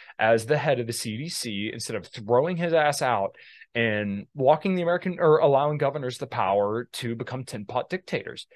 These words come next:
This is the culpability on his part. And a lot of people want to just say this was all Democrats. No, this was Republicans too.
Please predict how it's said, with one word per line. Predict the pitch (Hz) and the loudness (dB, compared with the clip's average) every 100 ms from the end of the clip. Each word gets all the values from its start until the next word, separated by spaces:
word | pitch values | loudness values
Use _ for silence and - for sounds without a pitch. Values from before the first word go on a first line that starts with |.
| _ 123 | _ 2
This | 165 180 - | 2 2 0
is | 127 135 143 - | 2 2 -2 -8
the | - | -6
culpability | - 113 175 147 113 123 135 | -2 -2 2 2 4 2 -2
on | 135 135 | -4 -4
his | 143 98 104 104 - | -6 -8 -8 -8 -8
part. | - 240 285 123 - - _ _ _ _ 147 | 0 4 4 4 -4 -20 _ _ _ _ -2
And | |
a | 139 | 2
lot | 143 240 | 2 0
of | |
people | 294 285 240 | -6 -6 -4
want | 202 | -2
to | 165 | -2
just | 185 190 | -4 -4
say | 175 | -4
this | 156 | -4
was | 156 | 2
all | 165 | 2
Democrats. | 135 170 - 95 - | 2 -2 -2 -4 -2
No, | 160 220 | -2 -2
this | 170 - | -2 -4
was | - | -8
Republicans | 285 - 226 220 196 - | -8 2 2 2 -2 -2
too. | - 233 - | -2 -2 -4